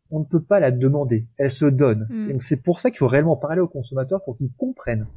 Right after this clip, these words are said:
Speaker 1: pourquoi est-ce qu'ils peuvent faire confiance dans un produit ou dans une marque. Et c'est pour ça, notamment, qu'on a fait évoluer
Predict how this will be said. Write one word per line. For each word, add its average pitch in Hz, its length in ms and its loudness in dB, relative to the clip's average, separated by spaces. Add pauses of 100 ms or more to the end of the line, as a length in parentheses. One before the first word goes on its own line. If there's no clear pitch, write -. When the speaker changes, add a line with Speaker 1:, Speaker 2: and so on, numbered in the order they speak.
(100)
Speaker 1:
pourquoi 151 280 -2
est-ce - 120 -6
qu'ils 139 340 -8
peuvent 139 160 -6 (100)
faire 143 160 -2 (100)
confiance 160 480 -2
dans 123 160 -4
un 117 60 -4
produit 131 440 -2 (540)
ou 170 80 2
dans 147 140 0
une 127 180 -4
marque. 110 400 -6 (580)
Et 143 80 2
c'est 135 180 0
pour 117 180 -2
ça, 220 140 2
notamment, 156 500 0 (500)
qu'on 131 160 -2
a 131 100 4
fait 135 300 2
évoluer 151 800 2